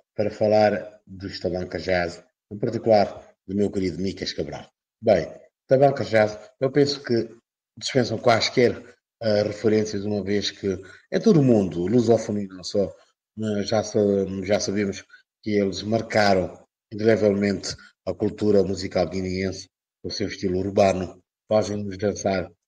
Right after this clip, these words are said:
há já décadas. Os Tabanca Jazz surgiram como banda de quintal, de amigos, e cresceram até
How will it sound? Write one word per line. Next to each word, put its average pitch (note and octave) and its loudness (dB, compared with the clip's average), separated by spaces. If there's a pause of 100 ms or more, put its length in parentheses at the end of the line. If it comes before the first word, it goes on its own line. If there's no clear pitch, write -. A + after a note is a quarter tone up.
há F#2+ -2
já F#2+ 2
décadas. F2+ 0 (340)
Os - -20
Tabanca F#2 -6
Jazz G2 -2 (400)
surgiram A2+ -2 (220)
como G2+ 0
banda G2+ 4
de E2+ -10
quintal, F#2 -2
de F#2+ 2
amigos, G2 -2 (300)
e F#2 -6
cresceram G2+ 0
até F#2+ 0